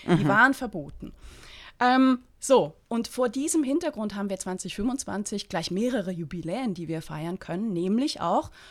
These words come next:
Speaker 1: fünf-, fünfundfünfzig Jahre, äh, Möglichkeit zum Vereinsfußball für Frauen und Mädchen. Erst
Speaker 2: Mhm.
Speaker 1: fünfundfünfzig Jahre, verdammte
Speaker 2: Mhm.
Speaker 1: Axt. Und trotzdem fand gestern etwas ganz Bezauberndes statt in Bonn.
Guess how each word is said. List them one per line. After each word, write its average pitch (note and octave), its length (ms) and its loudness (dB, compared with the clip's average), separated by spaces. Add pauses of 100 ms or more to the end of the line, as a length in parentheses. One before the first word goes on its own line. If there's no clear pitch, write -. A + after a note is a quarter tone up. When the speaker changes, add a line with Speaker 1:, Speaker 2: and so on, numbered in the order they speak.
Speaker 1:
fünf-, A3 560 4
fünfundfünfzig A#3 920 2
Jahre, E3 560 -2 (640)
äh, G#3+ 320 4
Möglichkeit G3+ 580 0
zum A#3 140 -4
Vereinsfußball A3 920 -8
für D#4+ 180 -8
Frauen D3+ 380 -6
und F#3 100 -4
Mädchen. D3+ 480 -8 (240)
Erst D#3+ 460 0
Speaker 2:
Mhm. F#3+ 80 -4
Speaker 1:
fünfundfünfzig G#3 880 -4
Jahre, A#3+ 360 -14 (160)
verdammte F3 380 0
Speaker 2:
Mhm. G#3+ 80 -6
Speaker 1:
Axt. - 220 -14 (540)
Und A3+ 160 -10
trotzdem - 520 -6
fand G3 320 -8
gestern A3+ 480 -4
etwas G3+ 420 -6
ganz A#3 260 -2
Bezauberndes F#3+ 920 -4
statt - 580 -6
in C#4+ 280 2 (480)
Bonn. D#3+ 480 2